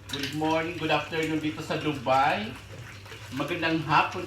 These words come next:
po sa lahat ng mga taga-Pilipinas. Ayan, actually, hindi sana ako mag-video, kaso lang sabi ko, gawa tayo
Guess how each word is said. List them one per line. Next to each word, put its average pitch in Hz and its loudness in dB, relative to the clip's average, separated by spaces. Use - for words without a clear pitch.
po 175 -2
sa 151 2
lahat 143 2
ng 139 -4
mga 135 0
taga-Pilipinas. 190 0
Ayan, 147 -2
actually, 175 -2
hindi 165 -6
sana 151 -2
ako 147 -2
mag-video, 120 -4
kaso 120 0
lang 113 -4
sabi 117 -4
ko, 101 -6
gawa 143 2
tayo 143 2